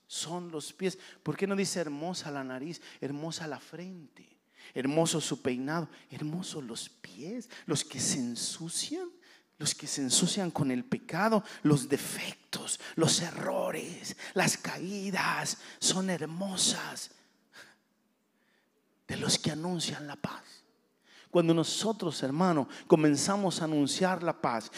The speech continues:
comenzamos a hablar, comenzamos, hermano, a hacer lo que Dios nos mandó, todo comienza a, a crecer, todo comienza a prosperar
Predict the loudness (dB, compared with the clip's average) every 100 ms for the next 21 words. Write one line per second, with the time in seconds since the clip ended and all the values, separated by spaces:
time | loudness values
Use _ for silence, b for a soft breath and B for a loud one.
0 | B 10 10 10 6 6 6 6 2 -2
1 | 0 2 4 4 2 B B 12 12 12
2 | 8 10 10 10 4 2 2 6 10 10
3 | 10 B 2 4 6 8 8 6 4 8
4 | 10 10 6 2 0 -2 12 12 12 B
5 | B B 8 10 12 12 12 6 6 8
6 | 10 10 10 8 6 6 4 B 2 2
7 | 2 -4 -2 0 2 6 6 4 B 12
8 | 12 12 12 2 4 6 6 4 0 -2
9 | -4 -6 -6 -6 -2 -2 -2 -8